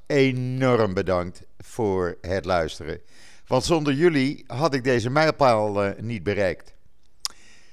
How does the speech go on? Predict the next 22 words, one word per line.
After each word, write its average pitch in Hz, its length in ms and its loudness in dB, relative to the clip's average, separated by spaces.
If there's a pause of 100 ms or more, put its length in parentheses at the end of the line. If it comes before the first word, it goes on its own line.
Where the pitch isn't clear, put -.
(120)
Ja, 196 220 8
en 175 100 4
dan 175 120 6
hebben 160 240 6
we 156 60 2
nu 170 140 6
een 151 60 4
nieuwe 147 260 4
podcast. 127 800 2
En 117 600 4
zoals 104 320 2
gewoonlijk 101 680 2
gaan 107 380 0
we 95 120 0
altijd 98 360 -2
beginnen 90 340 -4
met 90 120 -2
het 87 140 -6
weer. 120 360 -2
Dus 120 200 -6
ook 117 200 0
vandaag. 127 540 -6